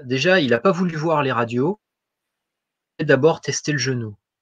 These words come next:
Donc, il a testé, euh, le genou, sa flexion, euh, comment est-ce qu'il réagissait et tout. Ensuite, il m'a dit, « Ok, racontez-moi ce qui s'est passé. »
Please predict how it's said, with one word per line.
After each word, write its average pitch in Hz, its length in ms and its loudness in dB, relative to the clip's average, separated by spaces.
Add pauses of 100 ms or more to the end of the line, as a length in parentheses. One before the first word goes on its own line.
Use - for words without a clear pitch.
Donc, 135 260 -2
il 123 60 -2
a 117 80 4
testé, 139 580 0
euh, 107 220 4
le 107 140 -4
genou, 131 540 2
sa 123 160 -4
flexion, 147 840 0
euh, 110 100 0
comment 123 280 -2
est-ce - 120 -6
qu'il 123 140 -8
réagissait 113 480 -2
et 104 80 -6
tout. 214 320 0 (760)
Ensuite, - 360 2
il - 20 0
m'a 135 80 4
dit, « 123 100 0
Ok, 135 220 6
racontez-moi 151 460 4
ce - 80 -6
qui 123 100 -10
s'est - 140 -6
passé. » 196 440 2